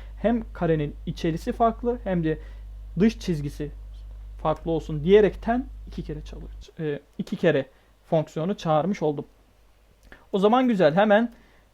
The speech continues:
kalem nokta begin fill diyerek içerisini boyamaya başlasın. Peki nasıl boyayacak? Yine tabii kare oluşturmak için şöyle in range diyelim. Dört kere dönecek kare için. Dört kenar var ya.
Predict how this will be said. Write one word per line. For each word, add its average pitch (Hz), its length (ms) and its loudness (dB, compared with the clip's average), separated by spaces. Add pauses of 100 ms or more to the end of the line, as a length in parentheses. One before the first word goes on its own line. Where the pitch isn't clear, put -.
(120)
kalem 220 320 6
nokta 175 340 2
begin 202 260 4
fill 214 260 -2
diyerek 180 440 4 (680)
içerisini 170 400 0
boyamaya 175 340 4
başlasın. 156 420 -2 (100)
Peki 226 200 0
nasıl 233 240 0
boyayacak? 170 540 0
Yine 180 260 0 (680)
tabii 165 280 -2
kare 170 200 0
oluşturmak 151 500 -2
için 214 340 -6 (1000)
şöyle 165 200 -6
in 165 240 -4
range 165 380 0 (160)
diyelim. 165 380 -2
Dört 190 240 4
kere 143 200 -2
dönecek 135 340 -6
kare 147 220 -4
için. 208 280 -8 (320)
Dört 151 220 -4
kenar 156 240 -4
var 202 200 0
ya. 147 120 -6